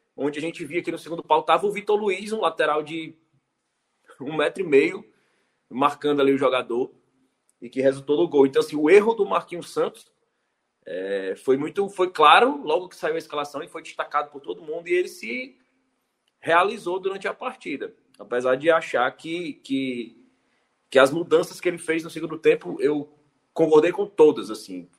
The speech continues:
Eu acho que a vitória, a virada, passa muito pelas mudanças que ele fez. E eu tinha feito na, no último telecast da, do empate contra o Atlético Goianiense, justamente essa, essa análise que não existiu um recorte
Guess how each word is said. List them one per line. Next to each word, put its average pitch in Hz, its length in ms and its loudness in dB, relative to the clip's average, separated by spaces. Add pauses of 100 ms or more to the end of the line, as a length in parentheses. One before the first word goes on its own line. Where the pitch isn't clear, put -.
(140)
Eu 120 240 2
acho 127 200 2
que 139 160 2
a 135 100 6
vitória, 143 480 2
a 147 60 0
virada, 143 340 -4
passa 156 320 -6
muito 151 300 -12
pelas 180 260 0
mudanças 170 540 -2
que 190 80 -2
ele - 100 -6
fez. - 480 -4 (760)
E 123 800 -6
eu 127 160 4
tinha 156 220 2
feito 160 420 2
na, 139 380 4
no 131 120 0
último 151 220 -6
telecast 147 720 0
da, 110 320 0
do 107 100 -10
empate 120 320 -4
contra 120 160 -8
o 113 40 -12
Atlético 120 280 -6
Goianiense, 123 460 -12 (480)
justamente 160 420 -2
essa, 160 220 4 (220)
essa 131 180 -4
análise 147 480 -2
que 151 240 -10
não 165 180 0
existiu 202 540 -4 (100)
um 220 120 -4
recorte 196 800 0